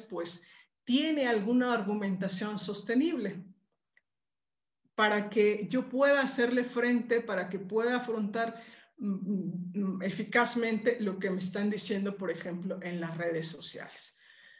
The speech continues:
¿Cuál es la tarea aquí central?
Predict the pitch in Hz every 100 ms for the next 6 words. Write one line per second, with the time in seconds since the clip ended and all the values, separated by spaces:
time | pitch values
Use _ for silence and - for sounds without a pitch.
0 | _ _ _ _ _ - 339 349 320 285
1 | 247 240 262 262 269 - 240 190 214 240
2 | 247 262